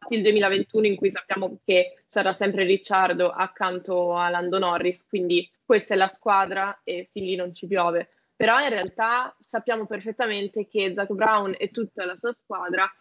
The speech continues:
vogliono portare Lando Norris al successo mondiale, l'hanno rinnovato adesso per un sacco di anni ancora, quindi io onestamente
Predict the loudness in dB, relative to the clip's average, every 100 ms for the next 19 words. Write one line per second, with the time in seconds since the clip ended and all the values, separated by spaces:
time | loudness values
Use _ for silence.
0 | _ _ -4 0 2 2 -2 -2 -6 -2
1 | -2 0 -2 -2 0 0 0 2 0 0
2 | -6 -8 -8 -8 -10 -8 -10 -10 -4 2
3 | 2 4 4 4 0 -2 0 0 2 2
4 | 2 2 -2 -4 -6 -8 -8 _ _ 0
5 | 0 0 -4 -4 -2 0 2 2 -4 -6
6 | -6 -8 0 2 2 0 -2 -4 _ -6
7 | -2 0 0 -2 -2 0 4 6 4 2
8 | -4 -4 0 0 -2 -2 0 0 -2